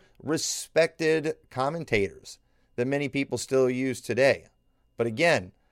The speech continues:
Baptists, they, they carried around that Scofield Bible, and he had a lot more influence than people who wrote commentaries that were in a separate book that they had to go pull off their shelf and read.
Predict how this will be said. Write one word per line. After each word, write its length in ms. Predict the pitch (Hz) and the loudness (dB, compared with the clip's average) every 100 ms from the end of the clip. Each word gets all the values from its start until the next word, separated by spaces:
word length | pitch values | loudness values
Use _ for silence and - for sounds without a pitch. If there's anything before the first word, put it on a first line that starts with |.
| _ | _
Baptists, 800 | 95 127 160 175 123 120 - - _ _ _ _ _ _ | -2 2 2 2 0 0 -2 -12 _ _ _ _ _ _
they, 340 | 104 117 120 - | -2 0 0 -4
they 160 | 104 113 | -4 -4
carried 260 | - 139 | 0 0
around 180 | 139 135 | 0 0
that 120 | 104 | -2
Scofield 520 | - 139 135 127 107 | -4 0 0 2 0
Bible, 420 | 98 120 120 87 - | 2 2 2 -2 -10
and 260 | 92 90 - | -14 -14 -16
he 240 | - 135 | -8 -2
had 160 | 143 135 | 2 2
a 60 | |
lot 180 | 127 127 | 2 0
more 180 | 120 117 | 0 0
influence 560 | 127 127 110 104 98 - _ _ | -2 -4 -4 -4 -6 -12 _ _
than 140 | - 101 | -10 -6
people 300 | 131 123 131 | -6 -2 0
who 80 | 113 | 2
wrote 240 | 113 101 | 0 0
commentaries 800 | 120 120 123 110 110 107 104 92 | -2 -2 -2 -2 0 0 -2 -2
that 160 | 107 | -4
were 140 | 95 110 | -4 -6
in 80 | 107 | -6
a 40 | |
separate 480 | - 143 127 107 95 | -2 0 0 -4 -2
book 220 | 123 131 | 0 0
that 100 | 95 | -2
they 100 | 107 | 0
had 100 | 104 | 0
to 60 | 98 | 0
go 100 | 98 | -4
pull 260 | - 110 | -2 2
off 140 | 110 98 | 0 0
their 100 | - | -8
shelf 380 | - 107 117 | -2 0 0
and 120 | 120 120 | -4 -2
read. 360 | 127 131 127 | 0 0 -4